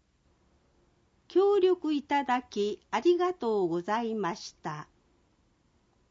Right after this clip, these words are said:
問い合わせ先、福祉課障害福祉グループ、電話三八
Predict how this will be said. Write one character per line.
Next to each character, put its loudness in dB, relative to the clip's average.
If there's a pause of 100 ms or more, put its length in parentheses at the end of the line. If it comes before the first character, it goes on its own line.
(920)
問 4
い 4
合 -4
わ -2
せ -8
先、 -6 (500)
福 2
祉 2
課 -4
障 4
害 4
福 0
祉 4
グ -2
ル 0
ー -2 (160)
プ、 -8 (560)
電 0
話 -4 (520)
三 2
八 -2